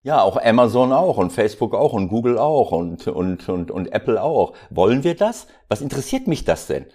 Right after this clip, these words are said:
Das ist doch, äh, es ist krank. Durch diese Konzentration auf einige wenige Weltkonzerne, äh, geben wir alles andere aus der Hand. Wir opfern <laughs> unsere Gemeinwohlökonomie. Und,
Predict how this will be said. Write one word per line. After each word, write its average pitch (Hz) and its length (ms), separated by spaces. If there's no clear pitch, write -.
Das 110 160
ist 175 160
doch, - 180
äh, 151 480
es 131 200
ist - 180
krank. 185 460
Durch 135 540
diese 202 320
Konzentration 185 840
auf 139 140
einige 151 420
wenige 143 400
Weltkonzerne, 131 1000
äh, 131 100
geben 131 480
wir 165 160
alles 208 240
andere 180 340
aus - 180
der 156 180
Hand. 214 360
Wir 107 300
opfern - 640
<laughs> - 300
unsere 180 300
Gemeinwohlökonomie. 113 1300
Und, 131 320